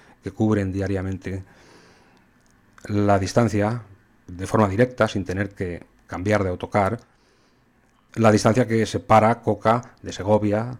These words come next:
de Valladolid y de Madrid. Es decir, todos los días sale y llega un autocar a o desde Segovia, Valladolid o Madrid a Coca, pero, eh, aunque son servicios directos, ninguno de ellos cubre el trayecto entre Coca y esas ciudades con rapidez,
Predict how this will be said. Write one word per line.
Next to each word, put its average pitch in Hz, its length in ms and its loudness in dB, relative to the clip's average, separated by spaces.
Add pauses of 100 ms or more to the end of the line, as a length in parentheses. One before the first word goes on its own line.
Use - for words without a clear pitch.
(100)
de 98 60 -4
Valladolid 98 580 -4 (300)
y 101 100 -6
de 123 80 -8
Madrid. 143 440 -6 (180)
Es 101 80 -10
decir, 104 400 -6 (180)
todos 107 300 4
los 101 140 0
días 117 280 2
sale 107 280 2
y 104 80 0
llega 104 280 2
un 104 140 0
autocar 101 580 0 (460)
a 113 320 2 (200)
o 107 140 0
desde 101 500 -2 (140)
Segovia, 98 680 -6
Valladolid 87 580 -8 (420)
o 107 60 -6
Madrid 101 360 0
a 104 120 -2
Coca, - 360 -2
pero, 107 420 4 (880)
eh, 87 160 -14 (100)
aunque 101 260 -8
son 101 160 -4
servicios 101 460 -2
directos, 104 760 -4 (400)
ninguno 117 400 4
de 107 160 6
ellos 127 280 2
cubre 127 380 2
el 127 100 4
trayecto 110 520 -2
entre 95 300 -4
Coca 113 320 -2
y 98 100 -2
esas 92 220 -10
ciudades 92 320 -8
con 87 200 -10
rapidez, 98 560 -6